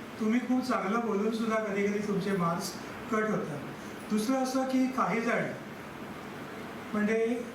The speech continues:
बोलत असताना आपण आता, मी आता इथे बोलतोय तर मी या माईकच्या समोर आहे आणि जर का माझ्या हातात माईक असेल तर मी बोलता बोलता का इकडे तिकडे फिरायला लागलो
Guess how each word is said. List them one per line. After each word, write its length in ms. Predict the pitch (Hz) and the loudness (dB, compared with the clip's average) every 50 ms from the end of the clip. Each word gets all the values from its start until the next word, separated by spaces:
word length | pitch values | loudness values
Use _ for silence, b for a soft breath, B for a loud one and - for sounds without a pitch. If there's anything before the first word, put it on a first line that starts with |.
| - - - - - - - - - - - - | -10 -12 -12 -12 -12 -12 -12 -12 -12 -10 -4 -2
बोलत 340 | 175 180 175 185 214 226 247 254 | 0 2 2 4 2 2 2 0
असताना 520 | 233 - - 240 226 226 226 208 196 240 - - - - - - - - - - - | 0 0 0 0 0 2 2 2 0 0 -2 -4 -6 -10 -12 -12 -12 -12 -8 -2 0
आपण 260 | 202 202 202 247 254 254 | 0 2 2 2 2 2
आता, 320 | 247 254 247 247 247 247 240 | 2 2 0 0 0 -2 0
मी 220 | 202 196 220 247 262 | 0 2 4 4 4
आता 200 | 247 - 240 233 | 2 2 2 2
इथे 260 | 233 - 226 233 233 | 2 2 2 0 2
बोलतोय 420 | 196 180 180 175 185 196 190 175 196 208 202 226 - - - - | 2 2 0 0 2 2 2 2 0 -2 -6 -8 -10 -10 -6 -2
तर 60 | 226 | 0
मी 180 | 220 220 226 233 | 0 2 2 4
या 220 | 233 233 233 233 226 | 4 4 4 4 2
माईकच्या 380 | 214 185 180 190 202 226 233 220 | 2 2 0 0 0 0 0 0
समोर 340 | 208 214 190 180 190 202 196 | 0 0 0 0 0 0 2
आहे 300 | 185 160 147 139 139 135 - - - - - - - - - - - - - - - - - - - - - - - - - - - - - - - - - - 196 | 0 0 0 -2 -4 -6 -8 -8 -10 -10 -10 -10 -12 -12 -12 -10 -12 -12 -12 -12 -12 -12 -10 -10 -10 -10 -10 -10 -10 -10 -10 -10 -10 -10 -10 -10 -10 -10 -6 -2 0
आणि 160 | 190 196 220 | 2 2 4
जर 160 | 233 240 240 240 | 2 2 2 4
का 120 | 240 240 | 4 4
माझ्या 260 | 233 214 190 190 208 | 2 2 2 2 2
हातात 240 | 220 220 233 226 208 | 2 2 2 2 2
माईक 300 | 208 190 190 226 240 247 | 2 2 4 2 2 2
असेल 600 | 254 - - 233 214 202 202 208 - - - - - - - - | 2 2 2 0 2 2 0 0 -2 -4 -8 -10 -10 -10 -4 -2
तर 100 | 233 226 | 2 4
मी 140 | 240 254 262 | 4 4 4
बोलता 360 | 233 220 202 202 202 240 247 | 4 2 2 2 2 2 2
बोलता 340 | 254 254 254 233 247 247 247 | 2 2 2 2 2 0 2
का 80 | 254 | 2
इकडे 240 | 247 240 - 233 214 | 2 2 2 0 2
तिकडे 200 | 226 247 240 254 247 | 2 2 2 2 2
फिरायला 380 | - - 214 202 208 220 226 | 0 0 0 0 2 2 2
लागलो 360 | 233 233 220 208 190 185 180 | 2 2 2 0 0 0 0